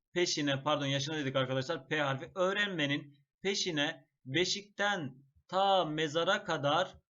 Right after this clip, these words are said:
koşunuz. Bilgi Çin'de bile olsa istemeye gidiniz. Dediği gibi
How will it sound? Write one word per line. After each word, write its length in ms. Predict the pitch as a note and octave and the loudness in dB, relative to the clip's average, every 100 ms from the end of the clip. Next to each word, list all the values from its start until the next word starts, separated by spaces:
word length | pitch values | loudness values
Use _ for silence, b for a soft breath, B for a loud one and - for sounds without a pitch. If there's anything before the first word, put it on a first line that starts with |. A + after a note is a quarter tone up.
| _ _ | _ _
koşunuz. 600 | - G3 D#3 B2 G#2+ - _ _ _ _ _ | -4 -2 -2 -4 -8 -18 _ _ _ _ _
Bilgi 680 | F3 A3+ A3+ F3 E3+ F#3+ F#3+ _ _ _ _ | -4 -4 -4 -2 -2 -2 -12 _ _ _ _
Çin'de 800 | - - F#3 F3+ F3 G#3 E3 - _ - | -10 -4 -2 -4 -4 -2 -4 -8 _ -16
bile 680 | A#2+ D3+ C#3+ C3+ - - - | -2 0 4 2 2 -10 -2
olsa 760 | E3 F3 - C#3+ C#3+ F#3+ F#3+ _ _ _ | 0 0 -2 0 0 0 -4 _ _ _
istemeye 1080 | D3 - - E3+ E3 D#3+ D#3 D#3+ G3 G3 - _ _ _ _ | -8 -8 -2 -2 0 0 2 2 2 -2 -16 _ _ _ _
gidiniz. 640 | - G#3 D#3 A2 G2 - - - - - - - | -8 -2 -2 -2 -6 -14 -20 -20 -20 -20 -20 -4
Dediği 680 | D3+ D3 F#3+ G#3+ F3+ A2+ - | -2 0 -2 -2 -4 -6 -4
gibi 560 | C3 C#3 C3 G#2+ - | 0 2 2 -2 -6